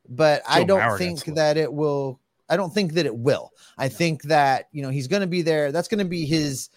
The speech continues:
Speaker 1: primary position. Uh, as David Bell has said, he's gonna catch b-, roughly forty percent of the time.
Speaker 2: Mm-hmm.
Speaker 1: Uh, he's gonna be at first base a couple days a week. He'll get some more starts at designated hitter, but he's gonna be listed as a catcher.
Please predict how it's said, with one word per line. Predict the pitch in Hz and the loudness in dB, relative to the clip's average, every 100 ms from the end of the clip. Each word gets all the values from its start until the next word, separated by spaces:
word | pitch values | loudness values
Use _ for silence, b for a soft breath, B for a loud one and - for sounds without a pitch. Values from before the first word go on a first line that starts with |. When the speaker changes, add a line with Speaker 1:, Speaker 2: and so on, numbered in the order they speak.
| b _ | b _
Speaker 1:
primary | - 147 156 151 143 131 117 | -8 -2 0 2 0 -2 -4
position. | - 117 98 - 65 78 - | -6 -6 -6 -8 -16 -20 -18
Uh, | 92 82 | -16 -8
as | 107 131 | -2 0
David | 117 143 131 117 | 2 0 0 0
Bell | 131 | 0
has | 117 110 - | 0 -4 0
said, | 147 139 127 - b b | 2 2 0 -6 b b
he's | 151 139 | -8 -2
gonna | 185 180 | -2 -2
catch | - 160 147 - - - 120 | 0 0 0 -2 -10 -10 -8
b-, | 151 131 | -6 0
roughly | 160 156 151 131 | 0 0 -2 -6
forty | - 170 165 160 | 0 0 2 0
percent | 143 131 135 127 120 | -2 -4 -6 -6 -8
of | 107 | -8
the | 104 | -10
time. | - 127 127 123 117 b b b | -4 -2 -2 -4 -8 b b b
Speaker 2:
Mm-hmm. | 101 85 | -14 -12
Speaker 1:
Uh, | 73 73 | -16 -14
he's | 127 120 | -10 -10
gonna | 120 131 117 | -8 -8 -8
be | 123 104 | -8 -10
at | |
first | - 135 - | -4 -4 0
base | 131 127 117 | -2 0 -4
a | 113 | -8
couple | - - 143 | -6 -2 0
days | 127 123 117 | 2 2 0
a | |
week. | 107 113 107 _ | -2 -4 -8 _
He'll | - 131 | -8 -6
get | 110 - - - | -6 -12 -14 -8
some | 127 | -6
more | 120 127 123 | -4 -4 -4
starts | - 120 120 98 _ _ - - | 0 2 2 -2 _ _ -18 -6
at | 117 110 117 | -6 -6 -6
designated | 110 113 107 107 107 95 | -6 -6 -8 -8 -10 -6
hitter, | 113 104 101 b b | -6 -6 -10 b b
but | 131 | 8
he's | 202 | 10
gonna | 220 214 | 12 10
be | 185 | 8
listed | 151 160 - 147 | 10 8 8 4
as | 139 | 4
a | |
catcher. | 135 127 - 123 | 6 4 4 -6